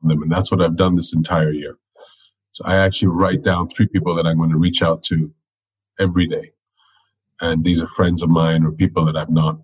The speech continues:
spoken to in a while, just to check in, not to ask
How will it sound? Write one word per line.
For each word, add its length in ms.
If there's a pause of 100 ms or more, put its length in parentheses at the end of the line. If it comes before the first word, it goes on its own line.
spoken 460
to 120
in 80
a 60
while, 420
just 220
to 80
check 260
in, 180
not 400 (100)
to 200
ask 360